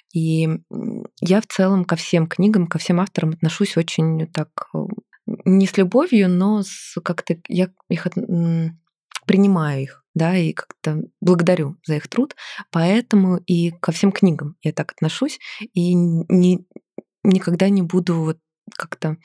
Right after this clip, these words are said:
оценивать человека по его, э, да, листу, что он читает. Вот. Но, конечно, есть просто книги, м, которые я люблю,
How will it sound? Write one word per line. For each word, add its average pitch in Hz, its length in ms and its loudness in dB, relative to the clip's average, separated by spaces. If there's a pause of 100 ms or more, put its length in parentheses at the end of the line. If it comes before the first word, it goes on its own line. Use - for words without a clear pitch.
(220)
оценивать 160 420 0
человека 165 480 -2
по 156 380 0
его, 151 680 0 (320)
э, 160 280 0
да, 170 220 0
листу, 170 360 0
что - 200 0
он 196 100 4
читает. 160 500 -4 (540)
Вот. 160 320 -2 (100)
Но, 180 680 2 (280)
конечно, 185 720 2 (360)
есть 208 300 2 (100)
просто 180 340 0
книги, 208 600 2 (440)
м, 165 540 -2 (960)
которые 185 320 4
я 208 120 4
люблю, 214 420 2